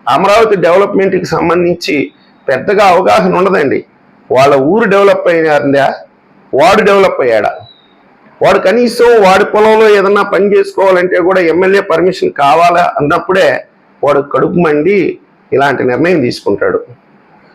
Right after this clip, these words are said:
దయచేసి చెప్తున్నాను, కొంచెం పద్ధతి మార్చుకోండి. నేను అందరినీ అనట్లేదండి, ఈ గవర్నమెంట్లో,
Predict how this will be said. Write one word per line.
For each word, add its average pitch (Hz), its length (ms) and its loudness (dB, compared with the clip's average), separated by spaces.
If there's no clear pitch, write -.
దయచేసి 175 600 -2
చెప్తున్నాను, 160 580 -2
కొంచెం 139 300 -4
పద్ధతి 135 400 -4
మార్చుకోండి. 131 720 -4
నేను 156 200 0
అందరినీ 208 380 2
అనట్లేదండి, 190 840 0
ఈ 175 280 0
గవర్నమెంట్లో, 175 640 0